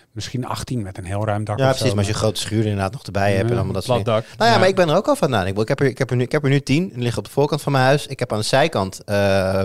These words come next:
Speaker 2: zelfs meer, eh, op het zuiden, eh, heb ik een, een, een, weliswaar een plat dak. Maar dan zou ik met een bepaal-, met bepaalde constructies natuurlijk ook, ik denk dat ik er daar zeker zes kwijt kan nog. Nou, ben ik nu zeker, nu het salderen nog langer blijft, ben ik
Speaker 1: Ja.
Speaker 2: daar ook wel aan het nadenken van, goh,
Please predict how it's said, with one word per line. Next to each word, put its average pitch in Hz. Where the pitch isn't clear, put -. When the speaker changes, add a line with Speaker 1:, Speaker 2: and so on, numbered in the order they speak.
Speaker 2:
zelfs 95
meer, 107
eh, 101
op 104
het -
zuiden, 123
eh, 101
heb -
ik 110
een, 101
een, 92
een, 101
weliswaar 104
een 92
plat 110
dak. 110
Maar 104
dan 98
zou 101
ik 95
met 101
een 107
bepaal-, 98
met 110
bepaalde 104
constructies -
natuurlijk 101
ook, -
ik 90
denk 95
dat 87
ik -
er 107
daar 95
zeker 101
zes -
kwijt 113
kan 95
nog. 92
Nou, 117
ben 95
ik 101
nu 107
zeker, 131
nu 95
het 101
salderen 113
nog 104
langer 101
blijft, 98
ben 101
ik 135
Speaker 1:
Ja. 131
Speaker 2:
daar 101
ook 117
wel 143
aan 143
het 135
nadenken 113
van, -
goh, 117